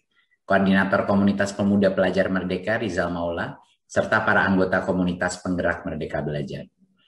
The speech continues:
Saya senang sekali karena hari ini bisa ketemu dengan para anggota dan koordinator Komunitas Penggerak Merdeka Belajar. Dan saya dapat merasakan dukungan dan semangat yang luar biasa dari teman-teman yang hadir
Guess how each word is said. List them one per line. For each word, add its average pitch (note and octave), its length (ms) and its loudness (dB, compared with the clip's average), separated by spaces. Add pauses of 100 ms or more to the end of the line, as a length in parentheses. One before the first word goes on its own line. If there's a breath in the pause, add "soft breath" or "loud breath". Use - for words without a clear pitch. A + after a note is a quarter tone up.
(260 soft breath)
Saya - 160 0
senang A2+ 260 4
sekali A2 460 4
karena G#2 160 2
hari G2+ 180 2
ini G#2 140 2
bisa G2 160 -4
ketemu A2 400 0 (160)
dengan F2 160 -8
para E2+ 240 -2
anggota F#2 400 -2
dan F2+ 160 -4
koordinator F2 720 -6
Komunitas F#2+ 640 0
Penggerak F2 400 -2
Merdeka D#2+ 400 -8
Belajar. D2+ 480 -6 (400 loud breath)
Dan F2+ 160 0
saya G2 320 2
dapat F#2+ 320 0
merasakan G2 720 0
dukungan F#2+ 400 -2
dan E2+ 160 -6
semangat F2+ 340 -6
yang F2+ 140 -2
luar B2 320 2
biasa F#2+ 320 2
dari E2+ 240 -4
teman-teman E2 480 -6
yang D#2 100 -8
hadir D#2 380 -6